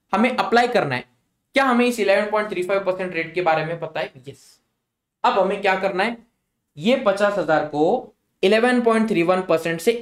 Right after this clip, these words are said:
एक साल पीछे खींच के लाना है, मतलब फिफ्टी थाउजेंड डिवाइडेड बाय वन पॉइंट वन वन थ्री फ़ाइव,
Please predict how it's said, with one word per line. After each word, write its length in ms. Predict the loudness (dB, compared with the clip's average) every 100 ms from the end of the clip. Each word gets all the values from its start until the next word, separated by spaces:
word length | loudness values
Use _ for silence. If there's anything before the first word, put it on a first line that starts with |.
| 2
एक 240 | 0 0
साल 260 | 0 0 0 -4
पीछे 240 | -2 0
खींच 220 | 0 -2
के 100 | 0
लाना 220 | 2 2
है, 100 | -2 -8 _ _ _ _
मतलब 420 | -14 -4 -4 -4 -18 _ _ _ _ _ _ _ -8
फिफ्टी 360 | -8 -2 0 2
थाउजेंड 400 | 2 0 -4 -6 -16 _ _ _ _ _ _
डिवाइडेड 560 | -4 0 2 2 0 2
बाय 140 | 2
वन 300 | 2 0 -2
पॉइंट 280 | -2 -2 -2
वन 180 | -4 -4
वन 220 | -2 -4
थ्री 160 | -4 -2
फ़ाइव, 340 | -2 -2 -6